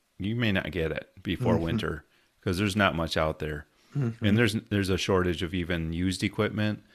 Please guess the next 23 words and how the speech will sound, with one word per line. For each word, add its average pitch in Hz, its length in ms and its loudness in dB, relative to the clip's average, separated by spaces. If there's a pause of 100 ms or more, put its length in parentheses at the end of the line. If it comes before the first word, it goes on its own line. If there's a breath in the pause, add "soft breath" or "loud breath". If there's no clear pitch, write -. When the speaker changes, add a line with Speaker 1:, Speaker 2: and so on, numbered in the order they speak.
(140 soft breath)
Speaker 2:
Mm-hmm. 107 360 -2
Speaker 1:
Uh, 90 260 -2
someone 117 280 0
was 110 120 0
telling 113 300 2
me, 98 440 2 (480)
someone 147 240 4
on 147 100 8
the 135 160 4
East 120 180 4
Coast 90 580 4 (760)
here 107 200 0
in 110 80 4
the 110 80 6
U 110 120 8
S 90 380 6
was 104 100 0
saying 92 360 0 (840)
they 113 680 4 (420)
fly 110 500 6
to 101 640 0
the 95 140 0
Midwest 98 840 4